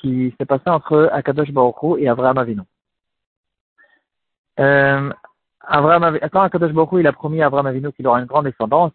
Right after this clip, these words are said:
et ce sera le peuple élu. Avraham Avinu, il lui a dit, il a dit à Akadosh Baruch Hu, « Et qu'est-ce que,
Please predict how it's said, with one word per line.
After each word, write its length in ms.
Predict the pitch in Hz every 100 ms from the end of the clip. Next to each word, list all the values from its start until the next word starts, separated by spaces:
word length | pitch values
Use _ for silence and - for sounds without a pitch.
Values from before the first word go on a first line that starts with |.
| 139
et 440 | 135 123 120 - - _ -
ce 60 | 120
sera 380 | - 139 123
le 120 | 120 123
peuple 260 | 151 -
élu. 240 | 120 113 - _ _ _ - _ - -
Avraham 320 | 123 151 180
Avinu, 320 | 147 160 180
il 80 | 151
lui 100 | 143
a 80 | 127
dit, 240 | 131 151
il 80 | 147
a 60 | 131
dit 140 | 160
à 40 |
Akadosh 300 | 143 123 127
Baruch 160 | 110 104 -
Hu, « 220 | 170 196 -
Et 340 | 170 180 180 - _
qu'est-ce 240 | 190 175 -
que, 360 | 175 180 180